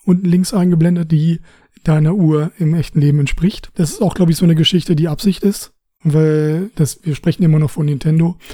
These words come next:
und wahrscheinlich, wenn, ich, ich merke das selber, ich gucke auf die Uhr und denke, Oh, äh,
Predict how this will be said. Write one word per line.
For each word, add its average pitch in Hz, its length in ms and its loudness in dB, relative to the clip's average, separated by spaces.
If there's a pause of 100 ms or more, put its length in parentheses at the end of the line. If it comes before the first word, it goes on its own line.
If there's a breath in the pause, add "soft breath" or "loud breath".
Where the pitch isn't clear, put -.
(460 loud breath)
und 151 140 2
wahrscheinlich, 151 360 2
wenn, 165 260 0
ich, 175 240 -2
ich 190 140 2
merke 170 220 2
das 156 140 0
selber, 175 300 2
ich - 80 -2
gucke 160 200 -2
auf 147 120 -2
die 175 120 0
Uhr 180 80 4
und 170 100 0
denke, 139 200 -4
Oh, 165 320 -8 (320)
äh, 139 120 -10